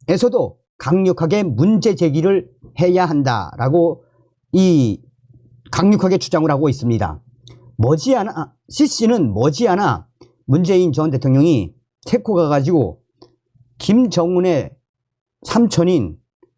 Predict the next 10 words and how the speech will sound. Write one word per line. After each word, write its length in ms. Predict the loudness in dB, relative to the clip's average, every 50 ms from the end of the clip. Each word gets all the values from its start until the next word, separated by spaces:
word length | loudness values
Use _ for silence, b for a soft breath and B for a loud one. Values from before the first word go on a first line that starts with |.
| _
김평일을 560 | -2 -2 -2 0 0 0 2 2 2 2 2 2
만난 420 | 2 2 2 2 4 2 0 -2 0 0
이 320 | 2 2 2 0 -2 -6 _
충격적인 600 | -8 -2 0 2 2 2 0 0 -2 0 0 0
사건은 560 | 0 0 -2 0 0 0 2 2 0 -2 -4 -10 _ _
머지않아 680 | -2 -2 -2 -2 -2 -2 -2 0 0 0 0 -2 -6 -12 _ b b b b b b b _ 0
일파만파 1040 | 2 2 2 0 -2 -4 -6 -4 -2 0 0 0 -2 -2 -2 -2 -2 -2 -4 -8 _ _ _ _ _ _
빠르게 520 | -2 0 0 0 2 2 0 0 0 -4 -6
확산되며 720 | -8 -10 -6 -4 -2 0 2 2 2 2 2 0 -2 -6 _ _ b b b b b b b b -2
국민의힘 1080 | 0 2 4 4 4 4 4 4 2 2 0 -2 -2 0 0 2 2 0 0 -4 -10